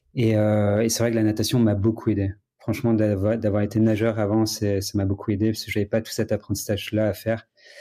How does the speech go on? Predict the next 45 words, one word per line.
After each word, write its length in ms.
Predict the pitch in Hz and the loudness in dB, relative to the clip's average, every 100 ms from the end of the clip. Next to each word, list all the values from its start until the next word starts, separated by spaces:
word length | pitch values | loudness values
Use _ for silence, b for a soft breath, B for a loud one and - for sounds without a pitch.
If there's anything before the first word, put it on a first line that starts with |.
| B B 110 | B B -2
Euh, 120 | 107 | -2
je 100 | - | -2
pense 140 | 117 | -4
que 100 | - | -2
ça 100 | - | -2
développe 340 | 107 101 113 107 | 0 0 0 2
des 360 | 110 107 101 | 2 2 2
capacités 420 | - 110 107 - 107 | -2 -4 -4 -4 -2
cardiovasculaires 720 | 107 104 107 107 113 120 110 | 0 0 0 -2 0 0 0
aussi 360 | 104 - 117 | -2 -2 -4
qui 180 | - 117 | -2 0
aident 240 | 107 104 | 0 0
directement 520 | 98 113 104 110 113 110 | 0 0 0 2 2 0
pour, 200 | - 107 | -2 -2
euh, 140 | 101 | 0
les 100 | 101 | 0
sports 240 | - 107 | -2 -2
d'endurance 460 | 104 101 104 104 104 | 0 0 0 0 -2
tels 120 | 98 | -4
que 120 | 95 | -4
le 60 | 98 | 0
vélo, 240 | 104 110 | 2 2
euh, 280 | 110 101 98 | 2 0 -4
la 100 | 107 | -6
course 260 | - - - | -10 -10 -8
à 40 | |
pied. 280 | - 120 120 _ b b b b _ 117 | -4 -4 -6 _ b b b b _ -2
Donc, 180 | 104 | 0
euh, 480 | 113 110 107 110 117 - | 0 2 2 0 -2 -2
après 320 | - - 127 | -6 -4 -2
la 160 | 117 117 | 2 2
natation, 720 | 117 - 117 - 135 135 147 | 0 -2 -6 -4 0 0 0
enfin, 120 | - | -4
je 60 | 110 | -4
sais 60 | - | -4
pas 100 | 113 | -6
si, 280 | - - - - - | -6 -16 -20 -10 -6
tant 100 | 104 | -4
qu'à 140 | 107 | -4
faire, 240 | - 117 | -2 -2
euh, 260 | 110 107 107 | 0 0 -2
je 80 | - | -4
raconte 320 | 113 113 110 | -4 -2 -2
un 60 | 107 | -2
peu. 200 | 123 | -2